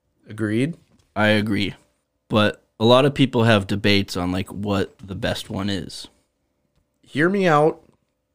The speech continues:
Speaker 1: Yellow, pink, red, orange.
Speaker 2: That's your power rankings?
Speaker 1: Yep.
Speaker 2: That's the worst fucking power rankings I've ever heard since Notre Dame made it to the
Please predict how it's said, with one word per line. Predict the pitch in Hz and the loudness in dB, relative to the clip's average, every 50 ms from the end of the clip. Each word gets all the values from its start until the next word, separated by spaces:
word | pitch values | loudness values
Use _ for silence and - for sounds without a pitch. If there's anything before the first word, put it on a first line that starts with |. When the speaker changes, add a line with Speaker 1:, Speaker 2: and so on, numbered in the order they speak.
| _ _ | _ _
Speaker 1:
Yellow, | - 110 110 113 120 120 127 135 143 147 156 165 165 170 - _ _ _ _ _ | -20 -10 -2 2 4 4 4 4 4 2 2 0 -2 -4 -10 _ _ _ _ _
pink, | - - 135 123 123 123 120 - - - - - | -6 -2 -2 0 0 -2 -4 -6 -10 -10 -10 -10
red, | - 107 113 104 101 101 101 98 95 - - _ _ - | -8 -6 -2 -2 -2 -2 -2 -4 -6 -10 -14 _ _ -12
orange. | 98 - - - - - - - - _ | -12 -10 -12 -12 -14 -16 -18 -18 -16 _
Speaker 2:
That's | - 98 - - | -2 -2 2 2
your | 101 90 | 2 2
power | - 98 98 98 104 110 113 | 4 4 6 8 8 8 6
rankings? | 123 117 - - 131 135 139 139 - | 4 4 2 2 2 2 2 0 -2
Speaker 1:
Yep. | 127 113 107 92 - - _ | -2 -2 -2 -2 -4 -4 _
Speaker 2:
That's | - 117 - | -2 -2 0
the | - 110 | 2 4
worst | 107 107 104 - | 4 4 4 2
fucking | - - 101 101 - 101 98 | 0 0 0 0 0 -2 -2
power | - 95 95 92 95 | -2 -2 0 0 0
rankings | 85 85 - - - 87 95 95 98 | -2 -2 -4 -4 -6 -6 -4 -4 -4
I've | 98 95 98 | -6 -6 -6
ever | 98 98 110 107 | -6 -6 -6 -4
heard | 98 98 98 101 110 - - - - - - - - - | -4 -4 -4 -4 -6 -8 -12 -18 -20 -20 -20 -20 -16 -12
since | - - 117 110 107 101 - - | -4 0 2 2 2 2 0 0
Notre | - 113 110 107 104 101 98 | 4 4 6 6 6 6 4
Dame | 101 101 98 98 98 | 4 4 4 4 2
made | 95 95 | 2 2
it | 95 - - | 0 0 -2
to | - 95 | -2 -2
the | 92 95 92 90 92 87 - | 0 0 0 2 2 0 -2